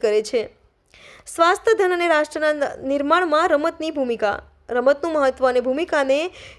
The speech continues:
કોઈના પણ દ્વારા નજરઅંદાજ કરી શકાતું નથી, કારણ કે આ હકીકતમાં ખૂબ જ મહત્વપૂર્ણ વિષય છે.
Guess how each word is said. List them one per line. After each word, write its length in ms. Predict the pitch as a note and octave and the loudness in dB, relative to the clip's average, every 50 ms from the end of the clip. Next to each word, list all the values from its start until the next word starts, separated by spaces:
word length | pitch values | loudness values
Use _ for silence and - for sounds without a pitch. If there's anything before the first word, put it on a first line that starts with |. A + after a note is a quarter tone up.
| _ _ | _ _
કોઈના 380 | - D#4 E4 F4 F4+ G4 G#4 | 0 2 2 2 4 2 0
પણ 220 | G4+ G4+ G4 F#4 F4+ | 0 0 -2 -2 2
દ્વારા 280 | E4+ D#4+ D4+ D4+ D#4 | 2 2 2 2 2
નજરઅંદાજ 600 | D#4 D4+ C#4 C4+ C#4 C4 B3+ B3 B3+ B3+ B3+ B3+ - | 2 0 0 2 2 2 2 2 0 0 0 -2 -2
કરી 140 | - A#3 A3+ | -4 -4 -2
શકાતું 420 | - - - - A3 A3 A#3+ A#3 | -4 -6 -2 -2 -2 -2 -2 -4
નથી, 360 | A3+ A3+ A3+ - C4 C#4 D4 | -4 -4 -4 -4 -6 -6 -6
કારણ 360 | C#4+ D4 D4+ A#3 A3 A3 A3+ | -2 0 2 2 2 2 0
કે 260 | A3+ A3+ B3+ A#3+ B3 B3+ | -2 -2 0 0 2 2
આ 140 | - A3+ | 0 0
હકીકતમાં 760 | G#3+ A3 A3 - C#4 C4+ - D4 D4 - B3+ A#3 A#3 B3+ C#4+ D#4 - - - - _ - | -2 -2 -4 -6 -8 0 0 0 0 0 -4 -2 0 0 0 -2 -6 -16 -20 -20 _ -6
ખૂબ 220 | - F4 E4 D4+ F4 | -4 -2 2 4 2
જ 140 | F4 F4 E4 | 2 2 0
મહત્વપૂર્ણ 680 | D#4 D4 C#4+ C4 B3 B3+ A#3+ A#3+ - D4 D4+ C#4 D4 | -2 0 0 0 0 0 -2 -2 -2 -2 0 0 0
વિષય 320 | D4 C4+ - - A#3+ G#3 A3 | 0 -4 -4 -2 -2 -2 -2
છે. 280 | G3+ - B3+ G#3 - | -2 -2 -2 -2 -2